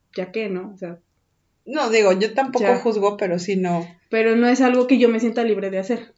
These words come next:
Speaker 2: No, yo tampoco me siento libre de hacer y no juzgo
Speaker 1: En
Speaker 2: a la
Speaker 1: una casa
Speaker 2: persona a lo
Speaker 1: ajena.
Speaker 2: que hace, o sea, no juzgo a la persona que lo hace,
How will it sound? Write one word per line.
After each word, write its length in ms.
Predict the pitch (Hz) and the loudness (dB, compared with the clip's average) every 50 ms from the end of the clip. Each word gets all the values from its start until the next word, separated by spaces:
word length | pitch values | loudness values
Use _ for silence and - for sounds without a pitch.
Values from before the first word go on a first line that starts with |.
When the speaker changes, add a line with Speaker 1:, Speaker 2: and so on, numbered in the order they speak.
| _ - | _ -4
Speaker 2:
No, 120 | 240 254 226 208 | 0 2 2 4
yo 120 | 220 240 | 4 2
tampoco 320 | 240 320 302 285 285 285 277 | 2 2 -2 -2 -2 -6 -4
me 80 | 240 214 | -4 -4
siento 200 | 202 190 196 208 | -2 -2 -2 -2
libre 160 | 202 202 196 | -2 -2 -2
de 40 | 180 180 | -2 -2
hacer 200 | 175 175 180 175 | -2 -4 -4 -4
y 100 | - 208 | -2 -2
no 180 | 202 202 208 202 | 0 0 0 -2
juzgo 240 | - 233 220 208 | -2 -4 -2 2
Speaker 1:
En 60 | 226 214 | 4 4
Speaker 2:
a 20 | - | 4
la 60 | 214 | 4
Speaker 1:
una 80 | 208 180 | 4 2
casa 200 | 175 175 175 180 | 0 0 0 0
Speaker 2:
persona 380 | 180 185 185 185 180 - - - | 0 0 0 0 -2 -4 -8 -6
a 120 | 185 180 170 | -2 -2 0
lo 100 | 170 160 | 0 0
Speaker 1:
ajena. 160 | 160 190 156 143 | -2 -4 -4 -2
Speaker 2:
que 160 | 175 170 170 | 0 2 4
hace, 460 | 170 175 185 190 202 - 202 208 202 - - - - _ _ - - - | 4 2 2 0 -2 -6 -6 -6 -6 -10 -12 -12 -12 _ _ -8 -4 -4
o 60 | 185 | -2
sea, 140 | 190 185 175 | 0 0 0
no 240 | 185 196 196 196 | 0 0 0 0
juzgo 200 | 196 220 214 208 | -2 -2 0 2
a 40 | 202 | 2
la 100 | 196 180 | 0 0
persona 320 | 180 - 175 185 180 180 175 | -2 -4 -4 -4 -4 -4 -4
que 100 | 180 165 | -4 -6
lo 180 | 156 156 151 160 | -6 -4 -4 -4
hace, 340 | 170 175 - 180 - - | -4 -4 -4 -6 -8 -8